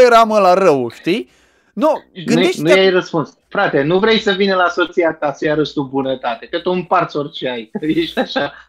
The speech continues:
Speaker 2: <laughs> milos.”
Speaker 1: Bun.
Speaker 2: Îți
Speaker 1: Dar
Speaker 2: dai
Speaker 1: încheie
Speaker 2: seama
Speaker 1: tu.
Speaker 2: ce
Speaker 1: Ce, ce recomanzi? Unde, cum să meargă mai departe? Ce să facă?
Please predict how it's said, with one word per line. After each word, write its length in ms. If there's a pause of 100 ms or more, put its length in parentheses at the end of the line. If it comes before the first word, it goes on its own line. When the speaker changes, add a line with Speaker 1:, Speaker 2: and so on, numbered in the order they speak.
Speaker 2:
<laughs> 340
milos.” 640
Speaker 1:
Bun. 360 (680)
Speaker 2:
Îți 140
Speaker 1:
Dar 100
Speaker 2:
dai 120
Speaker 1:
încheie 240
Speaker 2:
seama 160
Speaker 1:
tu. 120
Speaker 2:
ce 260
Speaker 1:
Ce, 240
ce 300
recomanzi? 500
Unde, 240
cum 240
să 160
meargă 220
mai 100
departe? 300
Ce 140
să 140
facă? 460